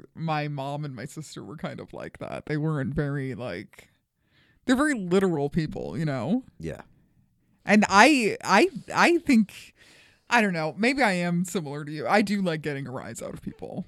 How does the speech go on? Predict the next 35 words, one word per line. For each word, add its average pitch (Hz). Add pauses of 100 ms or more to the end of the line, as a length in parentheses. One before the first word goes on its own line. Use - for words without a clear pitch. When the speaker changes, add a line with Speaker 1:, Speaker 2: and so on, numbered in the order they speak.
(460)
Speaker 1:
like, 160
for 160
sure, -
but 175
I 170
guess 165
in 147
different -
ways. - (300)
Speaker 2:
Okay. 117 (1080)
That's -
fine. 101 (540)
Speaker 1:
Like, 233
I'm 233
kind 226
of, 190
like, 175
intentionally 160 (200)
aggressive 160
with 175
people 180
sometimes. 208
Speaker 2:
Yeah. 113 (1300)
Speaker 1:
Are 247
you 226
agreeing? 226
Speaker 2:
Yes, -
yes, -
Speaker 1:
You 233
Speaker 2:
you 285
Speaker 1:
think 311
Speaker 2:
are. 302
Speaker 1:
I 269
do 240
that? 370